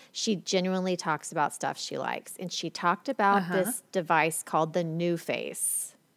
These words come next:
Speaker 1: It's N U F A C E. They sell it at Sephora.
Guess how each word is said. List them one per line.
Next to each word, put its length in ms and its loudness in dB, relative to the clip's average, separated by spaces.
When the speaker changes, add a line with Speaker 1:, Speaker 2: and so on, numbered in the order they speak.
Speaker 1:
It's 260 -8
N 260 2
U 540 0
F 380 2
A 160 -4
C 220 -6
E. 520 -8
They 80 0
sell 300 2
it 60 6
at 100 4
Sephora. 760 2